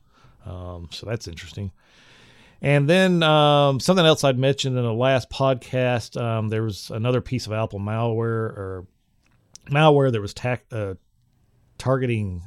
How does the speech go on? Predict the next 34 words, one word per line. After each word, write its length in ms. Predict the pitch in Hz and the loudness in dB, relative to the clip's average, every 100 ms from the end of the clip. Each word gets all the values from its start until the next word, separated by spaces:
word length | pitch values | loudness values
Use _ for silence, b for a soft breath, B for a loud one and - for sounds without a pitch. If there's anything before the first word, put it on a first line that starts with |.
| - | -16
Apple 320 | - 123 117 95 | -8 -6 -4 -4
Macs. 500 | 110 131 - - - b b b b _ | -4 -4 -6 -14 -18 b b b b _
Um, 400 | 107 113 113 110 | -4 -2 0 0
and 80 | 110 | -2
that 160 | 123 | -2
particular 360 | - 127 120 113 | -4 -6 -4 -8
piece 220 | - 120 | -6 -8
of 80 | - | -6
malware 360 | 110 110 104 98 | -6 -6 -6 -6
was 140 | 98 | -6
actually 300 | 107 - 104 | -6 -8 -6
using 300 | 110 104 98 | -4 -4 -6
a 60 | 92 | -8
legit 460 | 92 98 107 110 | -8 -6 -8 -6
Apple 280 | 110 104 98 | -10 -8 -8
I 100 | 98 | -8
D 240 | 92 104 | -8 -8
insert. 440 | 95 - 139 139 - b b b - | -8 -4 0 0 -2 b b b -8
Um, 240 | 104 107 | -4 -4
but 80 | 104 | -2
at 40 | |
this 140 | 117 120 | -2 -4
point, 600 | - 120 117 110 - - _ - | -2 -2 0 -4 -10 -20 _ -14
um, 280 | 104 104 98 | -10 -10 -8
at 60 | |
least 180 | 117 117 | -8 -8
for 100 | 101 | -8
this 180 | 104 - | -10 -10
particular 400 | - 117 98 95 | -12 -12 -10 -10
malware, 560 | 98 95 98 98 95 | -8 -8 -8 -8 -8
Apple 320 | 101 107 98 92 | -8 -8 -8 -10
has 140 | 87 | -10
actually 340 | 95 - 87 | -12 -14 -14
revo-, 280 | 82 92 95 | -12 -12 -12